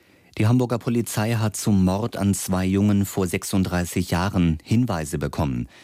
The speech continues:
Anfang des Monats hatte die Soko Cold Cases ein Phantombild des mutmaßlichen Täters veröffentlicht.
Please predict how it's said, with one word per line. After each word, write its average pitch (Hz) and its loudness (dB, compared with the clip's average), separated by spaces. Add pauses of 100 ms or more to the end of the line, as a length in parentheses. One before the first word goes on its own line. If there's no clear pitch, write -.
(220)
Anfang 104 0
des 98 -2
Monats 92 0
hatte 82 -2
die 82 0
Soko 85 0
Cold 80 -4
Cases 85 -2
ein 80 2
Phantombild 104 0
des 92 -4
mutmaßlichen 90 -2
Täters 98 -2
veröffentlicht. - -2